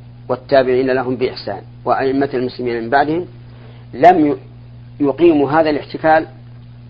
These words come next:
ولم يندبوا إليه أبدًا، أفنحن أحق برسول الله صلى الله عليه وعلى آله وسلم منهم؟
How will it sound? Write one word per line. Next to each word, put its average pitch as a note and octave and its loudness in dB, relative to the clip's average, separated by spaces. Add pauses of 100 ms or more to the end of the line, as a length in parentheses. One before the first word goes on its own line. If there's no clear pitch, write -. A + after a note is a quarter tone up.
(220)
ولم D3+ 6
يندبوا C3 -2
إليه C3+ -2
أبدًا، A#2+ -6 (3000)
أفنحن D#3 2
أحق D3 -4
برسول B2 -2
الله A#2 -6
صلى A2+ -10
الله A2 -4
عليه G#2+ -6
وعلى G#2+ -6
آله A2 -10
وسلم A2 -12
منهم؟ A2+ -10